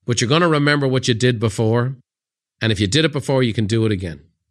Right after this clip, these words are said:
There's traits you displayed. Those traits are still in you. And hold these things in your heart. And then believe in your future. Set a vision for your future, goals for your future. Lean into those who believe in you,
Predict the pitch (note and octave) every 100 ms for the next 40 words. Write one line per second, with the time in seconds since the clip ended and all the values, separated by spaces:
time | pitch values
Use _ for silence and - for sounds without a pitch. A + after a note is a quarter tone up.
0 | - G#2+ - - C#3+ D3 D3 A#2 A2 -
1 | C#3+ C#3+ C#3+ _ _ - C#3 - D3+ C#3+
2 | C3 - A#2 A2 C#3 B2 A#2+ G2+ D#2 -
3 | _ _ _ - G2+ A#2 D#3+ E3 C#3 C3
4 | A2+ B2 G#2+ G#2+ F#2 F2+ D#2+ - _ _
5 | _ _ _ C#3 E3 D3+ D3+ D#3+ E3+ D#3
6 | D3 C3 B2+ G#2+ F#2 C#2+ - _ _ -
7 | D3 C#3+ A2 C#3 D3 D#3 - B2 A2+ B2
8 | G#2+ F#2+ F2 D3 D3 C#3 - B2+ A2+ -
9 | G#2 F#2 - - _ _ _ _ - C#3
10 | D#3+ D#3+ E3 D#3+ C3 A#2 C3+ C3 C#3 A#2+
11 | B2 C3 A#2 A2+ C3 A2 F#2+